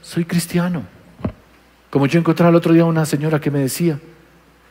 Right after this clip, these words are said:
yo no creo en los cristianos. Yo le decía, ¿pero por qué no puedes creer en los cristianos?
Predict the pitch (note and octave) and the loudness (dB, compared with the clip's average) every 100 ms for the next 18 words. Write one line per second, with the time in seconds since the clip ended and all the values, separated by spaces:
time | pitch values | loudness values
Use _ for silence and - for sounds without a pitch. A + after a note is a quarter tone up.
0 | _ _ - E3 F3+ F#3+ G3 F#3+ F3 - | _ _ -6 -4 0 2 2 2 -2 0
1 | F3+ - G#3 G#3 G#3+ C#3 - - D#3+ E3+ | 0 0 -2 -2 -6 -8 -14 -4 -4 -2
2 | F3+ D#3 C#3+ E3 F#3+ F3+ G3 G3+ F#3+ F#3 | 0 0 0 0 -2 2 2 2 0 0
3 | F3+ - G3 E3+ | -2 -2 -2 -2